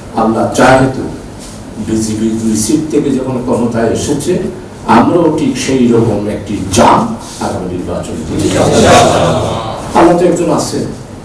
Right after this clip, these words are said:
আল্লাহ যা চাই তাই হবে, আল্লাহ যেটা চাইবে না সেটা হবে না।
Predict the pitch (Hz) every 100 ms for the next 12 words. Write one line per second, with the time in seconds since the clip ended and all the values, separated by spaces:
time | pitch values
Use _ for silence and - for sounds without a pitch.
0 | - 123 117 117 135 135 - 131 135 -
1 | - 120 120 - - - - - - -
2 | - 113 110 113 113 113 - 120 - -
3 | 214 - - - 180 180 -